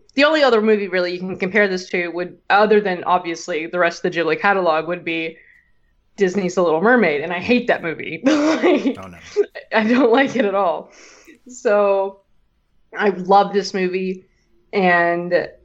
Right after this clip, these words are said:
Speaker 1: I think it's a great, um, like, re-, uh, well, not, I can't even say retelling. It's a different telling of The Little Mermaid, and I just really enjoy it. Like, this movie's, like, it's so cute, and I think it's one of the, it is one of the, I think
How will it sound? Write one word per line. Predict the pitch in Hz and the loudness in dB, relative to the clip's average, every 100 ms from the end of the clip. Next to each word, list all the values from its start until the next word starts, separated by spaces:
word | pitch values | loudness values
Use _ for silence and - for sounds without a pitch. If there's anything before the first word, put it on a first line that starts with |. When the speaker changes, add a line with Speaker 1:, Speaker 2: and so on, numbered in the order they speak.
| - | 0
Speaker 1:
I | 175 185 | 0 2
think | 180 | -2
it's | 180 180 | -2 -4
a | 175 | -4
great, | 160 170 165 160 - - _ _ _ - | -2 0 0 0 -6 -12 _ _ _ 0
um, | 165 151 160 - _ _ _ _ | 0 0 -8 -16 _ _ _ _
like, | 165 - | -4 -4
re-, | 180 190 190 | -6 -6 -2
uh, | 202 | 0
well, | 196 226 | 2 2
not, | 262 | 4
I | 262 | 2
can't | 247 320 | 0 0
even | 320 285 | 0 0
say | 226 | 0
retelling. | 190 190 170 156 | -2 -2 -2 -2
It's | 185 214 | -2 -2
a | |
different | 214 226 226 190 - | 0 0 0 -6 -2
telling | 180 143 139 147 - _ - | -2 -2 -6 -10 -18 _ -8
of | - 185 147 151 156 | 0 0 0 -6 -10
The | 180 | -8
Little | 160 147 | -6 -2
Mermaid, | 175 208 202 185 | 0 2 2 2
and | 165 | 0
I | 165 | 0
just | 165 185 - _ - - _ - | -2 -8 -10 _ -20 -20 _ -6
really | 190 247 214 208 | 2 4 6 4
enjoy | 185 170 151 | 2 0 -2
it. | 143 | 0
Like, | 165 | -2
this | 185 196 | -2 0
movie's, | 202 196 160 | 0 -2 -2
like, | 180 170 | -2 -2
it's | 180 - | -4 -2
so | 185 | -2
cute, | 180 - 294 285 | -2 0 2 4
and | 214 | 2
I | 208 | 2
think | 269 | 2
it's | 269 240 | 0 2
one | 226 | 2
of | 190 | 2
the, | 185 160 - - _ _ _ _ _ _ _ _ - | 2 0 -4 -18 _ _ _ _ _ _ _ _ -2
it | 214 | 0
is | 240 247 | 2 2
one | 254 247 | 4 4
of | 190 | 2
the, | 175 | 2
I | 170 180 | 2 0
think | 185 156 165 | -2 -4 -10